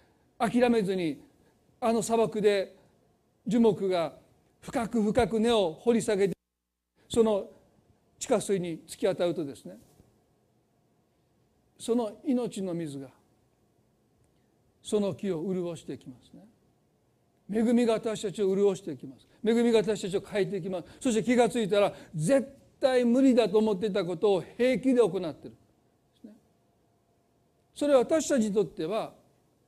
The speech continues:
奇跡じゃもう何でもないんです。「時が来ると実がなり」と書いてます。もう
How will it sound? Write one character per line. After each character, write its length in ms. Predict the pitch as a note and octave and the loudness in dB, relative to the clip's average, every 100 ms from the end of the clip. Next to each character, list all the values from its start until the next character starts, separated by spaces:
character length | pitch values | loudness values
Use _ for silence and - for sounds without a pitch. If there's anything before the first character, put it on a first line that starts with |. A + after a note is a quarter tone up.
| _ _ | _ _
奇 180 | - - | -6 0
跡 180 | D#4+ B3 | 0 2
じ 80 | G#3 | 0
ゃ 60 | |
も 100 | F#3+ | 0
う 40 | G3+ | -2
何 260 | G#3+ B3+ | -2 -2
で 80 | F4 | 0
も 100 | D4 | 0
な 160 | F#3+ F3+ | -2 -10
い 60 | |
ん 40 | D3+ | -14
で 80 | - | -18
す。 140 | _ _ _ _ _ _ _ _ _ _ _ _ | _ _ _ _ _ _ _ _ _ _ _ _
「時 320 | C#4 C4 D#4 | -2 2 4
が 220 | D4 C4+ G3 | 6 4 2
来 220 | - A#3+ | -2 -2
る 140 | A#3 | -2
と 320 | - G#3 G3 | 2 2 2
実 240 | F3+ G3 A3 | -2 -4 -4
が 140 | A3+ | -6
な 140 | A3 A3 | -6 -8
り」 80 | F3 | -8
と 80 | |
書 100 | C#3+ | -10
い 40 | C3 | -14
て 60 | |
ま 100 | C#3 | -18
す。 100 | _ | _
も 200 | A3+ | 0
う 40 | A#3 | 0